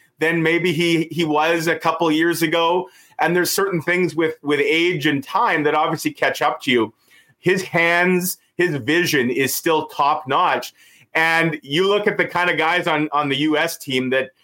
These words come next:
you know, he could potentially be feeding on the top power play unit there and then playing, you know, a, a lesser role five on five. That's gotta be enticing for sure. And, you know, we know there's not going to be just, like, a training camp to figure out who's on these,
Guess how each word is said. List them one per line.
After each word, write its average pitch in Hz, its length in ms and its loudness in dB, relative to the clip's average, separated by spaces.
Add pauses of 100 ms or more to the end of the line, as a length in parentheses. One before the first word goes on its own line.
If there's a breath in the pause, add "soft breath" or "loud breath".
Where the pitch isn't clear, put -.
(160)
you 131 80 0
know, 123 100 2
he 160 160 2
could 151 160 -2
potentially 160 500 0
be 143 160 2
feeding 147 480 0
on 135 220 0
the 135 80 0
top 147 420 -2
power 143 280 0
play 139 180 0
unit 123 320 2
there 123 320 2 (400 loud breath)
and 160 180 2
then 190 220 0
playing, 185 460 0
you 208 100 2
know, 160 260 2
a, 156 220 0
a 143 140 2
lesser 160 420 0
role 147 380 0
five 147 340 0
on 143 180 0
five. 147 380 0 (300 soft breath)
That's 190 200 0
gotta 175 320 0
be 156 160 0
enticing 147 680 0
for 127 160 -2
sure. 151 500 0 (460 soft breath)
And, 170 280 2
you 202 80 0
know, 175 300 0
we 160 140 0
know 190 240 2
there's 196 180 0
not 185 200 0
going 180 160 2
to 151 40 4
be 165 160 2
just, 160 220 0
like, 139 160 0
a 135 80 -2
training 190 640 0
camp 135 380 0
to 151 120 -2
figure 143 460 0
out 165 280 0
who's 170 240 0
on 147 220 2
these, 135 320 -2